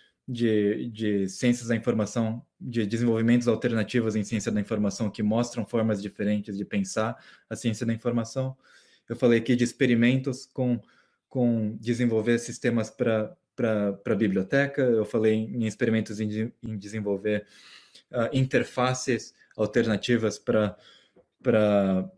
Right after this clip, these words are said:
pra, pra um sistema como o Google, sistemas de bus-, pra buscadores comerciais existentes, né?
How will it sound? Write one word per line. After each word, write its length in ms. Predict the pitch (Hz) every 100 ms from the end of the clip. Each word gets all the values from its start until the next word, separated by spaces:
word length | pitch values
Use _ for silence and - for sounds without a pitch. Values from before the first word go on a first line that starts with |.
| - - _ -
pra, 380 | 117 107 101
pra 200 | 98 -
um 40 | 117
sistema 340 | 110 - 110
como 220 | 104 104
o 40 | 92
Google, 420 | 107 113 123 120
sistemas 500 | - 98 107 101 92
de 360 | 107 - 107 101
bus-, 260 | 104 104 -
pra 140 | 117 104
buscadores 640 | 110 113 101 110 104 -
comerciais 500 | 113 104 95 104 98
existentes, 720 | 98 92 - 120 120 - - _ _
né? 80 | 131